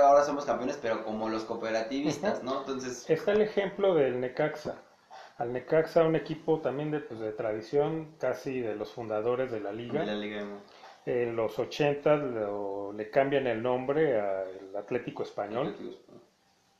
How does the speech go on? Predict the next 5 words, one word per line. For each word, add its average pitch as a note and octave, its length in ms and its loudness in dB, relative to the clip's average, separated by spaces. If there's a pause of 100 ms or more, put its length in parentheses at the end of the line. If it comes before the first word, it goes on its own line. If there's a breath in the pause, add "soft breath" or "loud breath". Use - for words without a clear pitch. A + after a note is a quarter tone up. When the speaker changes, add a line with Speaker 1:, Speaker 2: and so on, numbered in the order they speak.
Speaker 2:
Ahí F#3+ 440 -2
mucha G#3+ 340 2
gente, F#3+ 640 0
o C#3 80 -2
sea, D3 580 6